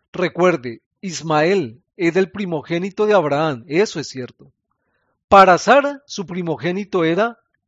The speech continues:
Isaac. Pero Isaac también era el hijo de la promesa, lo que inclina la balanza. En Isaac la simiente será llamada. Leamos acá, verso doce.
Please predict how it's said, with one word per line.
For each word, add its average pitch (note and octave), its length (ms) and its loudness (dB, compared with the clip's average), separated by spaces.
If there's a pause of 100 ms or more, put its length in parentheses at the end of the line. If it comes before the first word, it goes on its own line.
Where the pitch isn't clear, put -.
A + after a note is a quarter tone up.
(120)
Isaac. B2+ 720 -12 (840)
Pero F#3+ 240 4
Isaac F3+ 500 2
también G3 560 -4
era D3+ 300 -4
el E3+ 120 -4
hijo G#3 360 -8
de F#3 160 -4
la D3+ 160 -2
promesa, C#3 580 -10 (500)
lo D#3 220 -4
que D#3 140 -8
inclina F3+ 680 -8
la D3+ 160 -4
balanza. B2+ 580 -8 (920)
En F3+ 160 0
Isaac F#3+ 720 -2 (100)
la F#3+ 160 0
simiente F#3 720 -6
será D3+ 320 -2
llamada. B2 560 -10 (640)
Leamos G3 460 2
acá, D3 360 0
verso E3+ 440 0
doce. B2 360 -10